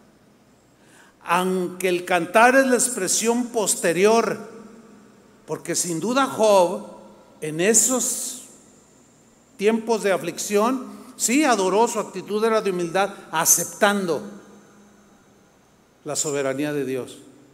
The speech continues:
Y no tengo la menor duda que él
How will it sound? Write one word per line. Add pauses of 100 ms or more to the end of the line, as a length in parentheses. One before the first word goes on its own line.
(1000)
Y
no
tengo
la
menor
duda (420)
que
él